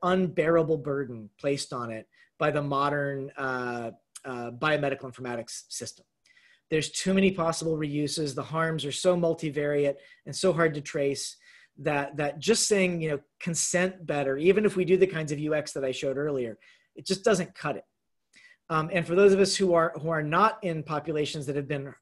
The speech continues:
actively hurt by biomedical research, um, we have economic harms, at least in the United States, we have to think about. Um, it is still legal to discriminate against Americans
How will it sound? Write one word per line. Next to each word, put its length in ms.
actively 480
hurt 380
by 220
biomedical 560
research, 600
um, 440
we 160
have 380
economic 480
harms, 360
at 60
least 220
in 60
the 40
United 220
States, 240
we 40
have 100
to 60
think 220
about. 220
Um, 460
it 100
is 140
still 220
legal 260
to 100
discriminate 540
against 260
Americans 680